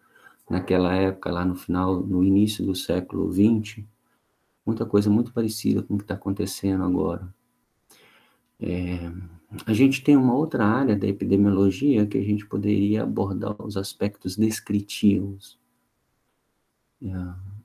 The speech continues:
então, o que que tá acontecendo? Será que tem algum padrão pré-estabelecido de pessoas que possam tá tendo mais, é, sofrendo mais o aspecto negativo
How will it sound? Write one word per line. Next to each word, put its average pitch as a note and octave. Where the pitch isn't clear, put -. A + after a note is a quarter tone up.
então, -
o C3+
que E3
que D3
tá A2
acontecendo? G#2
Será C#3
que C#3
tem A#2
algum A2
padrão A2
pré-estabelecido G2
de G2
pessoas G2+
que -
possam F#2+
tá F#2+
tendo F#2+
mais, F#2+
é, F#2
sofrendo G2+
mais G2+
o G2
aspecto G2
negativo G2